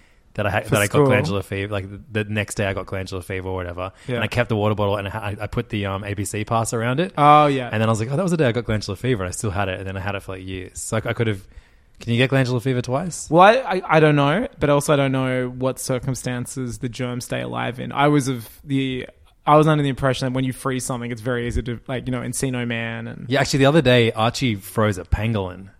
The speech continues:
Speaker 2: Yeah, I'd, I'd
Speaker 1: Like,
Speaker 2: look into that.
Speaker 1: like, December last
Speaker 2: What
Speaker 1: year.
Speaker 2: about a bat?
Speaker 1: No bats, just pangolin.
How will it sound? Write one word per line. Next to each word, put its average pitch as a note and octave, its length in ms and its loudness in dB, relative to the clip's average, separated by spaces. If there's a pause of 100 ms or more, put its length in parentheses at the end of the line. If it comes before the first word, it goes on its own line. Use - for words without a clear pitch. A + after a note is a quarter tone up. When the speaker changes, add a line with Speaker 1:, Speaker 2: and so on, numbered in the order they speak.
(840)
Speaker 2:
Yeah, C3+ 160 2
I'd, D3+ 100 6
I'd F#3 160 8
Speaker 1:
Like, - 100 8
Speaker 2:
look - 80 2
into E3 240 6
that. C#3 80 4
Speaker 1:
like, A2+ 180 4
December A#2 420 4
last G2+ 360 2
Speaker 2:
What D#3 60 4
Speaker 1:
year. F3 40 6
Speaker 2:
about E3+ 180 8
a C3+ 60 2
bat? C3 440 -2 (840)
Speaker 1:
No A2+ 160 4
bats, F#2 240 -4
just - 160 -12
pangolin. F2+ 340 -12